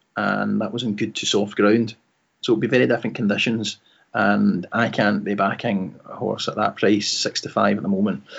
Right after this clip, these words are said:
just off the back of one run, which was reasonably impressive. Um, but I think there's more value to be had elsewhere, and the one I'm going for is Year of the Tiger, which is,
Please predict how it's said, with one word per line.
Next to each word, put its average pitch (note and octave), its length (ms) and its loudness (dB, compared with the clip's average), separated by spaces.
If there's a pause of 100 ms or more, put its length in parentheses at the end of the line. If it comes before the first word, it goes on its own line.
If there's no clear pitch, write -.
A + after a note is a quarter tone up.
(320)
just - 200 2
off A2+ 140 6
the A2 80 0
back A2+ 240 2
of F#2+ 100 2
one G2+ 200 4
run, G2+ 340 2
which G#2 180 -4
was - 240 0
reasonably G3+ 680 8
impressive. A2+ 640 2 (400)
Um, G#2+ 460 4 (280)
but G#2 300 0
I A2+ 80 -2
think A2 180 -2
there's A2 180 -4
more A2+ 320 -2
value G#2 260 -2
to - 80 -14
be G2 80 -6
had G2+ 240 -2
elsewhere, G2+ 560 4 (460)
and G2+ 340 0 (100)
the A2 140 0
one A2+ 120 4
I'm G#2 200 2
going G2+ 220 0
for G2 200 0
is A2 140 0
Year A#2 400 2
of A2 100 0
the A2 80 -2
Tiger, G#2+ 500 -2 (920)
which G#2 260 -2
is, G#2 540 -2